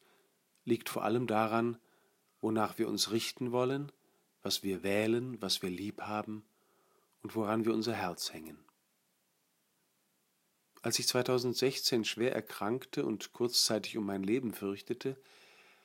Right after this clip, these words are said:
wurde ich an die Selbstverständlichkeit erinnert, dass mir eine begrenzte Zeit bleibt.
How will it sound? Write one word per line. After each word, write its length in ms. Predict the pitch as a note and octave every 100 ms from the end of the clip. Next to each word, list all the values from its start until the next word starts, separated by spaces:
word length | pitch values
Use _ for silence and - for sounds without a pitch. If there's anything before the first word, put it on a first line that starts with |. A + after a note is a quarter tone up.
| _ _ -
wurde 180 | C3+
ich 140 | D3 C#3+
an 40 |
die 60 | C3
Selbstverständlichkeit 1120 | A2+ A#2+ - C#3+ - C3+ C3 B2+ - B2+ B2
erinnert, 640 | A#2+ A2+ B2+ C3 B2+ -
dass 240 | B2 A#2 -
mir 300 | A#2+ B2+ -
eine 160 | A2+
begrenzte 600 | G#2 G#2 G2+ A2 A#2 - F2+
Zeit 440 | - A#2 A#2 -
bleibt. 540 | F2 E2+ E2 - -